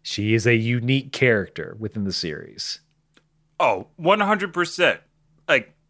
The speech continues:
Speaker 2: Bulma, very unique, worthy of attention. But I just wanna,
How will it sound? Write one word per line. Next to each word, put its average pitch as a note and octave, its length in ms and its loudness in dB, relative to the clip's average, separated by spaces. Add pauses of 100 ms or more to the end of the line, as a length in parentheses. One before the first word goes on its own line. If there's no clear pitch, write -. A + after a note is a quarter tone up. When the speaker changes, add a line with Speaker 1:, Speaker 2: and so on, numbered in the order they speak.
(140)
Speaker 2:
Bulma, G3+ 440 4
very G3+ 280 4
unique, F3+ 680 -4 (200)
worthy E3+ 840 4
of C3 200 4
attention. A2 920 -2 (460)
But C#3 160 2
I D#3+ 120 2
just E3 160 -6
wanna, D3 300 2